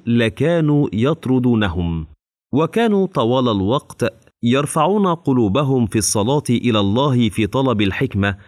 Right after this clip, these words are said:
حتى يوفروا للناس كنزًا أثمن من الذهب واللآلئ.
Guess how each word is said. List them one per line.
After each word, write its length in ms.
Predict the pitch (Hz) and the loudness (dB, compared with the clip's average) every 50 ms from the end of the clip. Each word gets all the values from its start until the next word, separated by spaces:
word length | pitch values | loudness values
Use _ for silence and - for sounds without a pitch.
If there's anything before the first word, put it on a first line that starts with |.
| - _ _ | -20 _ _
حتى 420 | - - 196 202 196 - 170 151 139 | -6 -6 -6 -6 -4 -4 -2 0 0
يوفروا 680 | 113 107 107 107 104 101 - - 156 156 139 117 101 | 0 2 2 2 0 0 -2 -2 0 0 2 2 2
للناس 520 | 95 104 104 98 98 117 143 143 - - 113 95 85 - | 2 2 2 2 0 0 0 -2 -2 -2 -2 -2 0 0
كنزًا 560 | 135 156 160 135 113 90 104 101 98 95 95 - | 0 0 2 2 2 2 0 0 2 0 0 0
أثمن 580 | - 135 156 - - 131 120 139 156 160 160 - - | -2 -4 -4 -2 0 0 0 2 2 2 0 2 0
من 160 | 123 117 107 | 0 2 2
الذهب 680 | 101 98 85 80 117 143 139 123 117 104 101 110 107 104 | 2 0 0 0 0 0 0 0 0 0 2 2 2 2
واللآلئ. 720 | 92 101 104 104 98 101 104 - 127 120 107 95 101 - | 2 2 2 2 2 0 0 0 0 0 2 2 0 -2